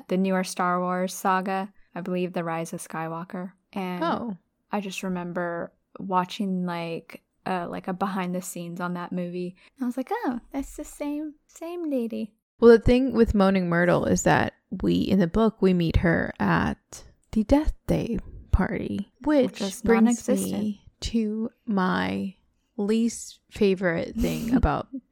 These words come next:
Speaker 2: the movie. I really
Speaker 1: Mm-hmm.
Speaker 2: wanted to go to the Death Day party. I really wanted to see it. I really wanted to see it all go down, and I thought it was super interesting,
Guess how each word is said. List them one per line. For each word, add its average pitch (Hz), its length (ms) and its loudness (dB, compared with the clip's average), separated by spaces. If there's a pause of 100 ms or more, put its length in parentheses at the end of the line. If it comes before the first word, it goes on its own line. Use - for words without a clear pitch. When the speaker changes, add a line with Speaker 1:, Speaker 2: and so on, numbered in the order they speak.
(220)
Speaker 2:
the - 80 -4
movie. - 520 -4 (220)
I 196 140 6
really 202 440 6
Speaker 1:
Mm-hmm. 196 100 0
Speaker 2:
wanted 180 440 0 (280)
to - 100 0
go 180 200 4
to 175 60 -2
the 185 140 2
Death - 300 0
Day - 140 -2
party. - 460 -2
I - 80 -2
really 190 300 0
wanted 190 260 10
to 254 100 8
see 202 280 4
it. 185 240 6
I 196 120 0
really 185 340 2
wanted 190 320 2
to 180 100 2
see - 220 2
it 190 80 4
all 208 160 6
go 214 180 0
down, 180 520 0
and - 140 -8
I 170 100 -8
thought - 260 -2
it - 100 -8
was 196 100 -6
super 190 320 -4
interesting, 190 840 -6